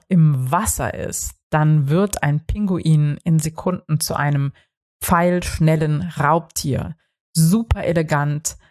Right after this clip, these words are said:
und super effektiv. Und es liegt daran, dass das Wasser einfach das wahre Element des Pinguins ist. Und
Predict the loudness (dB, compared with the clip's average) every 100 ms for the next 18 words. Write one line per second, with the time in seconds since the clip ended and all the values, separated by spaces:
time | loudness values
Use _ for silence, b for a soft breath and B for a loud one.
0 | b _ 0 4 4 4 0 -6 -10 _
1 | _ -2 2 4 2 0 -2 -4 -8 -6
2 | -6 -6 -8 -16 -18 _ _ _ _ _
3 | _ _ _ _ _ 2 2 0 -2 0
4 | 0 2 2 2 2 0 -4 -10 _ -6
5 | -4 -2 -2 0 0 0 0 0 0 0
6 | 0 0 -6 -10 _ _ -6 -2 -2 -2
7 | 0 2 0 0 0 0 -2 -4 -6 -2
8 | -2 -2 -2 0 -2 -2 -4 -4 -2 0
9 | 0 -2 b b b _ _ 0 4 4
10 | 2 -2 -10